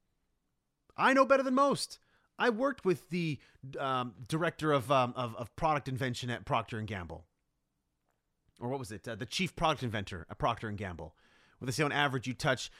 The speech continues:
you know, between nine and ten products that he created himself.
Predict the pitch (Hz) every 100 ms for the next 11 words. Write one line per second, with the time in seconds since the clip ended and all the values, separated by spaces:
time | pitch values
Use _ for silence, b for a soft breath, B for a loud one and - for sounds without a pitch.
0 | B 120 120 - 131 127 143 143 131 143
1 | 123 - 135 107 - 110 135 120 B B
2 | B _ _ _ _ _ _ _ _ _
3 | - - 147 139 170 147 113 120 - 139
4 | 85 - -